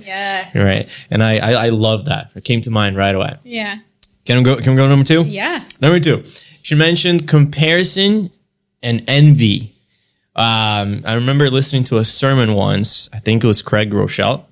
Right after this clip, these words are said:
Speaker 1: Mm-hmm.
Speaker 2: And he, he had this line, he, and he would say it all over. Um, "Comparison kills joy."
Speaker 1: Yeah.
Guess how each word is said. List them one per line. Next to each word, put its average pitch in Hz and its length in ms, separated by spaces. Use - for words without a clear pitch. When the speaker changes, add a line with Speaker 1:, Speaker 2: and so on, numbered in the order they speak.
Speaker 1:
Mm-hmm. 226 260
Speaker 2:
And 107 200
he, 110 640
he - 140
had 104 180
this 104 220
line, 98 360
he, 101 200
and 101 100
he 104 100
would 101 60
say 101 220
it - 180
all 104 220
over. 98 240
Um, 95 540
"Comparison 117 540
kills 107 540
joy." - 360
Speaker 1:
Yeah. 202 300